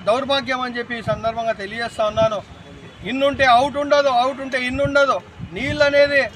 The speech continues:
బయటకు మన ఇళ్లలో నుంచి కాలువలో వస్తే అంతే అయిపోయింది. అది ఎక్కడ ప్రవహి-, ప్రవహి-, ప్రవహించలేని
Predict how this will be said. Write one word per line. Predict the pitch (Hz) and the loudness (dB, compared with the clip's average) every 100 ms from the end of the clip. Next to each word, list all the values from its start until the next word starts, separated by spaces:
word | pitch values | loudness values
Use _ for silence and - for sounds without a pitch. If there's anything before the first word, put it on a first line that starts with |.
| - - 185 | -16 -8 0
బయటకు | 254 294 247 | 0 0 -2
మన | 262 254 262 | -2 -2 0
ఇళ్లలో | 285 294 285 277 | 0 2 2 0
నుంచి | 254 262 233 | -4 -2 2
కాలువలో | 262 277 269 262 | 2 0 -4 -4
వస్తే | 277 269 | -4 -4
అంతే | 240 254 240 | -4 -4 -4
అయిపోయింది. | 240 254 247 226 | -4 -6 0 0
అది | 214 220 | 0 -6
ఎక్కడ | - 285 269 | -2 -2 -2
ప్రవహి-, | 254 269 277 190 - | -4 -4 -6 -8 -4
ప్రవహి-, | 226 269 277 285 - | 0 2 0 -4 -6
ప్రవహించలేని | 220 254 262 285 277 269 269 262 | -2 -2 -2 -6 -4 -2 0 -2